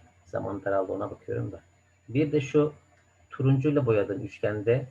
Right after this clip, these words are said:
ne var aslında? Burada da gene benzerlik var. Nasıl benzerlik var? E, şöyle ki E D ile F C paralel olduğu için, hatta şunu isimlendireyim, pardon, özür dilerim, başa döndüm ama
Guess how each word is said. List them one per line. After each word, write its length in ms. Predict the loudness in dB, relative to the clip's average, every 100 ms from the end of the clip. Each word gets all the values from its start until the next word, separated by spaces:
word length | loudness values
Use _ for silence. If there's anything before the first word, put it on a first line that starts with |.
| -4
ne 140 | 0
var 120 | 0
aslında? 580 | 0 -4 -12 -8 -6 -6 -6 -2
Burada 260 | 0 0
da 60 | 2
gene 260 | 2 0
benzerlik 500 | -2 -6 -8 -12 -4
var. 100 | -2 0
Nasıl 280 | 0 0 0
benzerlik 600 | -2 -4 -8 -10 -4 0
var? 240 | 0 -2 -12 _ _ _ _ _ -10
E, 120 | -8
şöyle 420 | -2 2 4 2 0
ki 240 | -2 -4 -8 -4
E 280 | 4 4 6
D 120 | 6
ile 420 | 6 6 4 0 -8 -20 _ _ _ _ _
F 320 | 2 4 4
C 220 | 4 4
paralel 380 | 4 4 4 2 2
olduğu 500 | 2 2 4 4 4
için, 440 | 0 -6 -12 -12 -18 _ _ _ _ _ _ _ _ _ _ _ _ _ _ _ _ _ _ _ _ _ _ _ -20 -20 _
hatta 220 | -8 -4
şunu 180 | 0 2
isimlendireyim, 600 | 0 2 2 2 0 -2
pardon, 200 | 0 0
özür 180 | -2 -6
dilerim, 220 | -6 -6
başa 260 | -6 -6 -6
döndüm 200 | -4 -4
ama 200 | -6